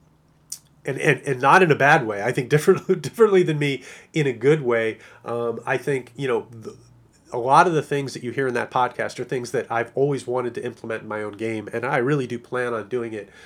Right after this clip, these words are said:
Um, you know, I'm good at finding the plays, but that's so far from being,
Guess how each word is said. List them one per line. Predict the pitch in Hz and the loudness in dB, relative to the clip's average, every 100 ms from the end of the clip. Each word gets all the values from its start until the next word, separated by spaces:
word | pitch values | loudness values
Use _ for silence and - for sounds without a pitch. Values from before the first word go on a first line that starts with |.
| - - | -20 -10
Um, | 113 117 113 113 107 110 _ _ _ _ - - - _ _ | -4 -2 -2 -4 -8 -20 _ _ _ _ -18 -16 -20 _ _
you | 139 | -4
know, | 123 127 | -4 4
I'm | 143 180 156 | 6 6 2
good | 117 151 160 127 113 | 0 2 4 2 -4
at | 117 | -8
finding | - 127 113 113 | -2 -2 -2 -8
the | |
plays, | 98 143 120 - 147 - _ _ _ _ _ | -4 -2 -2 -4 -14 -18 _ _ _ _ _
but | 135 | -4
that's | - 135 | 0 -2
so | - 165 151 | 0 4 4
far | 123 - - 135 139 135 123 113 107 - - _ | 2 -6 -4 2 4 4 2 0 -4 -12 -20 _
from | - 123 | -4 -4
being, | 127 120 120 113 113 | -2 -2 -2 -6 -14